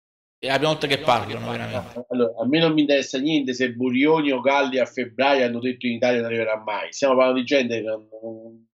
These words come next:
Speaker 2: un certo livello, quindi non stiamo scherzando. Eh, tu non hai nessun titolo per parlare, loro sì, hanno titolo perché sono gente capace.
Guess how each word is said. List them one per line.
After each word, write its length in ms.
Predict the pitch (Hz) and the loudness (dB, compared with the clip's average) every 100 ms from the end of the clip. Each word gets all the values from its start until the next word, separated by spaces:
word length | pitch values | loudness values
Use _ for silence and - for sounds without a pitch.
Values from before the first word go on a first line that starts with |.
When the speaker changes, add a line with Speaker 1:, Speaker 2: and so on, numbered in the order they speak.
| _ _ _ _ - | _ _ _ _ -6
Speaker 2:
un 160 | 120 | -2
certo 300 | 117 120 - | 0 0 -2
livello, 260 | 101 87 - | -6 -8 -14
quindi 200 | - 120 | -10 -8
non 100 | 113 | -8
stiamo 240 | - 92 101 | -2 -2 -2
scherzando. 480 | - 92 - - _ _ _ _ - | -8 -8 -8 -10 _ _ _ _ -4
Eh, 520 | 104 104 101 101 101 | 0 2 4 4 2
tu 160 | - 180 | 0 2
non 140 | 135 127 | 4 4
hai 80 | |
nessun 300 | 120 - 123 | 2 0 -2
titolo 300 | 101 87 87 87 | -4 -6 -10 -14
per 100 | - | -12
parlare, 360 | 87 85 76 - | -10 -10 -10 -2
loro 280 | 135 120 95 | 2 2 0
sì, 220 | - 80 _ - | -8 -16 _ -8
hanno 200 | 98 95 | -6 -6
titolo 360 | 139 135 110 | -4 0 0
perché 300 | 95 - 107 | -2 -6 -6
sono 180 | - 98 | -6 -6
gente 300 | 107 104 95 | -2 -2 -2
capace. 480 | 85 82 - - | -6 -10 -10 -10